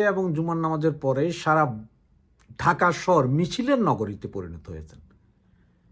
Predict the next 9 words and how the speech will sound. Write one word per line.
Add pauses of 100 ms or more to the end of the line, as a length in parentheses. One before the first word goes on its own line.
(800)
ছোট
ছোট
থেকে
বড় (120)
বড়
গ্রুপেও
মিছিল
হয়েছে, (1080)
যেটা